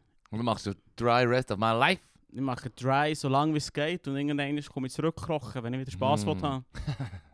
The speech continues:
Speaker 1: Ich gebe
Speaker 2: Oder,
Speaker 1: dir
Speaker 2: oder irgendwo tanzen. <laughs>
Speaker 1: ich gebe dir zweieinhalb Wochen, Mann.
Speaker 2: Fair, fair,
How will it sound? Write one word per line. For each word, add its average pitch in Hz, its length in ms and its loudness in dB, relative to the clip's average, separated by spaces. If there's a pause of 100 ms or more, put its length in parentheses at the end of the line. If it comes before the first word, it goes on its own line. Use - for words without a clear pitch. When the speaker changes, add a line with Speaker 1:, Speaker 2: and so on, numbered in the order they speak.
(880)
Speaker 1:
Ich 226 160 4
gebe 135 180 8
Speaker 2:
Oder, - 80 4
Speaker 1:
dir - 40 -8 (120)
Speaker 2:
oder 170 240 8
irgendwo 165 500 10
tanzen. 165 580 6 (100)
<laughs> - 100 0
Speaker 1:
ich - 160 0
gebe 147 220 8
dir 135 140 4
zweieinhalb 127 600 8
Wochen, 120 420 4
Mann. 110 180 6 (2500)
Speaker 2:
Fair, 151 520 6
fair, 120 360 2